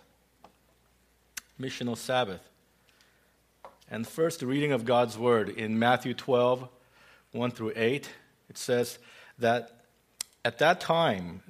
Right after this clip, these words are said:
Jesus went through the grain fields on the Sabbath. His disciples were hungry, and they began to pluck heads of grain and to eat.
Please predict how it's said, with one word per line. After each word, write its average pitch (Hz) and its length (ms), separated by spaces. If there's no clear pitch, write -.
Jesus 123 760
went 139 240
through 202 160
the 185 80
grain 160 380
fields 120 520
on 123 140
the 117 80
Sabbath. 175 640
His - 240
disciples 120 580
were 95 140
hungry, 139 540
and 95 120
they 123 120
began 120 340
to 113 80
pluck 131 280
heads 123 320
of 113 140
grain 113 420
and 101 260
to 104 160
eat. 120 440